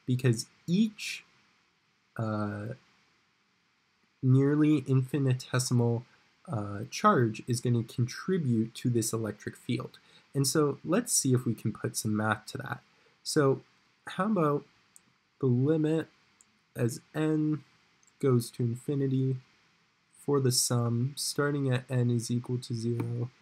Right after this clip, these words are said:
going to n for k delta q over R squared, r hat, is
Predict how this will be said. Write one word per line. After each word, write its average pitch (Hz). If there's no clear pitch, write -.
going 135
to 131
n 117
for 123
k 127
delta 127
q 117
over 131
R 131
squared, 120
r 123
hat, 117
is 127